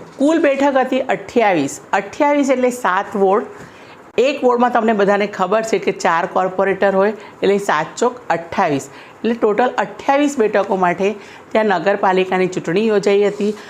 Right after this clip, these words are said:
અ, અને એમાં ચૂંટાયેલ બેઠક પણ અઠ્ઠાવીસ જ હતી અને ભાજપને એમાંથી આઠ મળી છે, કોંગ્રેસને એક મળી છે, અપક્ષને ચાર મળી છે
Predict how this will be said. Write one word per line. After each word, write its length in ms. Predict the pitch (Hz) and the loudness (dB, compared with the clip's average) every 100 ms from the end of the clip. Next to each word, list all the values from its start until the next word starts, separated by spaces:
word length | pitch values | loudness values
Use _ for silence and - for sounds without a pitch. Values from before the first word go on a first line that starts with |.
| - - 226 | -16 -6 -4
અ, 40 | 233 - | -4 -2
અને 220 | 262 285 | 0 0
એમાં 480 | 269 277 254 254 254 - - - | 2 2 2 2 -2 -14 -16 -2
ચૂંટાયેલ 460 | 240 233 285 302 | 0 2 2 2
બેઠક 360 | 262 226 233 262 | 2 2 2 0
પણ 140 | 269 269 | -2 -2
અઠ્ઠાવીસ 600 | - - 240 226 220 208 | -4 -4 0 2 2 0
જ 160 | 170 139 | 0 -2
હતી 320 | - 165 285 - - - - - - | -2 -4 -4 -12 -20 -20 -20 -8 -2
અને 140 | 226 | -2
ભાજપને 640 | 170 220 208 262 269 285 262 | 0 0 2 2 2 2 2
એમાંથી 360 | 233 220 208 | 2 0 -2
આઠ 260 | - 170 185 233 | -2 -2 -2 0
મળી 280 | 226 220 214 | 2 2 0
છે, 300 | - 214 233 - - - - - | 0 0 -2 -12 -20 -20 -20 -4
કોંગ્રેસને 600 | 247 240 247 277 285 269 | 0 2 2 2 0 -2
એક 400 | - - 190 208 | -2 0 0 2
મળી 280 | 226 220 220 | 0 2 0
છે, 320 | 214 214 226 - - - - - - | 0 0 0 -4 -18 -20 -20 -8 -6
અપક્ષને 640 | 214 269 294 285 285 262 | -2 0 0 0 0 0
ચાર 400 | 262 190 175 214 | 0 0 0 2
મળી 300 | 233 233 220 | 2 2 0
છે 320 | - 247 269 | 0 -2 -2